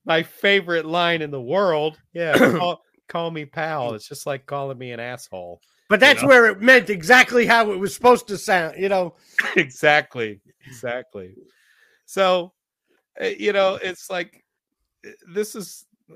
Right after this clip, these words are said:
Speaker 1: <laughs> he walks over to the, the, the witness again, and they hop on one of the
Speaker 2: Yeah,
Speaker 1: motorcycles.
Speaker 2: he goes,
Speaker 1: Where did the
Speaker 2: "Cobra."
Speaker 1: motorcycle come from?
Speaker 2: The cop tells him, "Cobra, I'll give you a ride back." He goes,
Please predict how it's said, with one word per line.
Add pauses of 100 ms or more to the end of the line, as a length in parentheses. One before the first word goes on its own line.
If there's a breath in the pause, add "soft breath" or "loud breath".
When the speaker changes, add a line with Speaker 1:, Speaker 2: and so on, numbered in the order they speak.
(100)
Speaker 1:
<laughs>
he
walks
over
to
the, (200)
the,
the
witness
again, (140)
and
they
hop
on
one
of
the
Speaker 2:
Yeah,
Speaker 1:
motorcycles.
Speaker 2:
he
goes, (300 loud breath)
Speaker 1:
Where
did
the
Speaker 2:
"Cobra."
Speaker 1:
motorcycle (220)
come
from? (200)
Speaker 2:
The
cop
tells
him,
"Cobra,
I'll
give
you
a
ride
back."
He
goes,